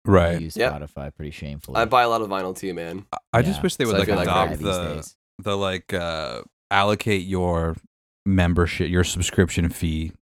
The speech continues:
Speaker 1: appropriately to what you listen to.
Speaker 2: Right.
Speaker 1: 'Cause I think Tidal does that. I don't know if other streaming platforms do that, but, like,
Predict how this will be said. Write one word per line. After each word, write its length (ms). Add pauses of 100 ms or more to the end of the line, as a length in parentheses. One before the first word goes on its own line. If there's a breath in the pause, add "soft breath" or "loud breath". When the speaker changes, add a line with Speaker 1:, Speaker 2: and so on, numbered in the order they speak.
(100)
Speaker 1:
appropriately 640
to 80
what 160
you 80
listen 320
to. 260
Speaker 2:
Right. 320 (480)
Speaker 1:
'Cause 120
I 40
think 200
Tidal 280
does 220
that. 160
I 40
don't 180
know 100
if 80
other 400 (100)
streaming 300
platforms 400
do 140
that, 180
but, 80
like, 180